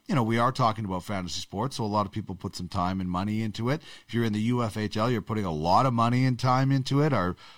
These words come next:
our league fees next year could be a thousand dollars because our prize pe-, pool is thirty-one thousand dollars for this year. So I feel for teams and, and franchises and owners and G Ms in fantasy sports when they do all that hard work and then an injury,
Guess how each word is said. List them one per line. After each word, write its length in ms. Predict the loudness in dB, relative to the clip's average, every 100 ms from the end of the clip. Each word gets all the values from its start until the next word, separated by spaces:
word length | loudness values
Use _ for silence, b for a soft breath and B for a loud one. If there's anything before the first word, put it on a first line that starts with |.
| B
our 140 | -2
league 300 | 2 2 2
fees 260 | 2 2 2
next 300 | -2 -4 -2
year 120 | -2
could 180 | -2 -4
be 80 | -2
a 40 |
thousand 400 | 2 2 2 0
dollars 440 | 2 2 2 -4
because 220 | -8 -6 -4
our 100 | -4
prize 360 | 0 0 0
pe-, 280 | -4 -4 -4
pool 400 | -4 -4 -2 -2
is 100 | -4
thirty-one 540 | 0 2 2 0 -2 -6 B B -4
thousand 280 | 0 0 0
dollars 280 | -2 -2
for 180 | -6 -6
this 260 | -4 -4 -4
year. 260 | -4 -6 -10 B B
So 140 | -2
I 60 | 0
feel 280 | 2 2
for 160 | 2 0
teams 480 | 2 4 6 4 2
and, 200 | -2 -2
and 200 | -2 0
franchises 680 | 0 0 0 0 0 -2 -2
and 120 | 0
owners 360 | 0 0 -2
and 140 | -2 -4
G 240 | 0 0
Ms 360 | 0 0 -4 -8 B B
in 100 | -6
fantasy 480 | -2 0 2 0 -2
sports 460 | -6 0 0 0 -4
when 140 | -4
they 120 | -2
do 240 | 0 2 4
all 160 | 4
that 180 | 4 2
hard 260 | 2 0 0
work 300 | -4 -4 -4
and 120 | -6
then 120 | -4
an 100 | -2
injury, 460 | 0 0 0 0